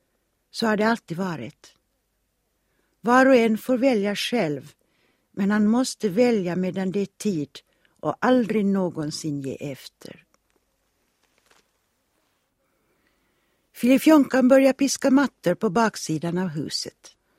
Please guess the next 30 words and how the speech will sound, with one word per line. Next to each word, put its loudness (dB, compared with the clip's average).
Hon 0
gav 4
sig 2
på 4
dem 4
med 0
taktfast -4
raseri, -2
och -8
var 4
och 4
en 2
kunde 0
höra 2
att -8
hon -4
tyckte -4
om 0
att -12
piska -6
mattor. -8
Snusmumriken -2
gick -4
vidare. -2
Han -6
tände 2
sin -4
pipa -6
och -8
tänkte: -6